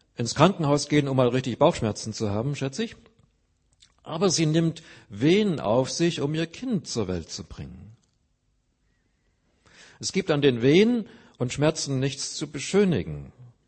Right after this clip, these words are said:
Aber die Freude über das Kind wiegt das mehr als auf. Und unsere Leiden, ja die Leiden der Schöpfung, sind so etwas wie Geburtswehen, schreibt Paulus hier.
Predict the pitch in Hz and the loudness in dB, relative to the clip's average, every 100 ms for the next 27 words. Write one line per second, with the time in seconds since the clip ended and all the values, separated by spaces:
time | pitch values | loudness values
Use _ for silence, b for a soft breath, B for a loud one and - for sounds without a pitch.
0 | _ _ _ _ - 135 120 104 B B | _ _ _ _ -4 -2 -2 -6 B B
1 | B 107 - - 147 180 185 139 127 110 | B -10 -6 4 6 6 6 4 4 2
2 | 107 - - 147 135 123 - 110 123 123 | -2 -6 -4 -2 -2 -4 -6 -4 -2 -2
3 | - 104 - 110 113 113 107 95 92 - | -4 -6 -6 -6 -4 -2 -2 -4 -8 -8
4 | 107 85 78 80 - - _ _ _ _ | -10 -10 -12 -16 -20 -20 _ _ _ _
5 | _ _ B B B B - 120 135 127 | _ _ B B B B -8 -4 -2 -2
6 | 123 117 139 180 190 185 139 131 120 123 | -2 -2 0 0 2 2 2 2 0 0
7 | 123 120 - 170 - - 156 117 156 180 | -2 -6 -6 -6 -6 -4 -4 -2 -2 0
8 | 160 147 151 139 135 139 143 147 185 190 | -2 -2 -2 -4 -4 -6 -6 -4 -4 -4
9 | - 110 90 90 90 85 85 - 85 80 | -6 -6 -6 -8 -10 -10 -10 -12 -12 -12
10 | 82 - - 78 | -14 -16 -16 -20